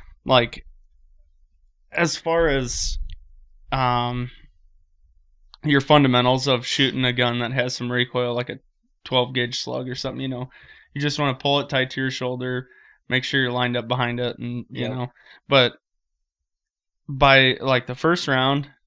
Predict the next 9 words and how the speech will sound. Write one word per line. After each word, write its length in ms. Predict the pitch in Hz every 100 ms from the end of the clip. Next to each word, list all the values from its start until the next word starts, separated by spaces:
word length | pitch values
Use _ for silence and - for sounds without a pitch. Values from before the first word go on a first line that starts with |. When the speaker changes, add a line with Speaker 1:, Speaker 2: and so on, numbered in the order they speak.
| _ -
Speaker 1:
I 100 | 127
fired, 540 | - 123 127 135 143 - _ _ _ _ _ _ _ _ _ _ _ -
I 120 | 127
was 180 | 135 127
kinda 240 | - 135 123
gun 260 | 123 131
shy, 260 | 139 135 131
you 140 | 131
know, 260 | 131 127